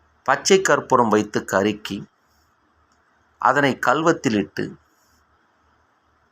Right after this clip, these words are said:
சுத்தமான காராம்பசுவின் நெய், குங்குமப்பூ, புனுகு இவற்றையும்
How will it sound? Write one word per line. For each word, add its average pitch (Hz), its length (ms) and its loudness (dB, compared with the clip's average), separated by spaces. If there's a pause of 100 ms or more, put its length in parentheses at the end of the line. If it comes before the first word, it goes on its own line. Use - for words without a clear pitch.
(640)
சுத்தமான 151 640 4 (460)
காராம்பசுவின் 110 760 2
நெய், 92 240 0 (120)
குங்குமப்பூ, 139 600 0 (1500)
புனுகு 127 380 2 (840)
இவற்றையும் 131 600 2